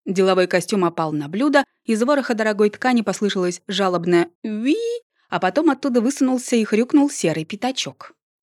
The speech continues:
У Артура глаза округлились и наполнились неподдельным ужасом. Олег Григорьевич удивленно приподнял бровь и спросил:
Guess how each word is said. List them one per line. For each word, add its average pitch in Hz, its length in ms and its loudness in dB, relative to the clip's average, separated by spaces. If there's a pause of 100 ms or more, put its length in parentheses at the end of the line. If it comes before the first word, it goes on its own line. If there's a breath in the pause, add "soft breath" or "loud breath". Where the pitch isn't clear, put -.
(260)
У 180 100 -2
Артура 185 300 0
глаза 175 360 -2
округлились 202 580 -4
и 185 40 0
наполнились 214 580 -2
неподдельным 202 960 0
ужасом. 160 500 -4 (160)
Олег 170 300 0
Григорьевич 175 540 0
удивленно 233 500 2
приподнял 208 560 -2
бровь 240 300 0
и - 20 -6
спросил: 196 500 -4